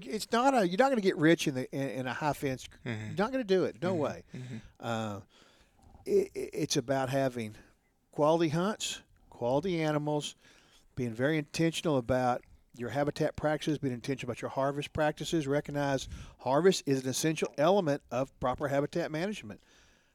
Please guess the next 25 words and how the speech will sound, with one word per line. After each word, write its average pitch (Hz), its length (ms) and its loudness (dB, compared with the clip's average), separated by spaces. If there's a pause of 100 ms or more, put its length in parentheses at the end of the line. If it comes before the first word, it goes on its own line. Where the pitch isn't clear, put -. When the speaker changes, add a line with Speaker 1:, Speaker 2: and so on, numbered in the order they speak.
(100)
Speaker 1:
Uh, 113 360 -6 (1300)
but 156 160 4
we're 143 120 2
not 165 260 0
just 160 300 2
willy-nilly 156 760 4
going 156 240 0
out 151 120 -2
there 160 80 2
with 135 120 0
guns 151 260 2
and 131 80 -4
shooting 190 320 0
everything. 113 480 -4
You 117 60 -14
drove 143 280 -2
around 143 220 0
today, 147 220 4
you 120 160 0
saw 135 300 -2
our 120 80 2
animals 123 340 -4
are 110 60 -10
very 123 240 -4
calm. 135 520 -6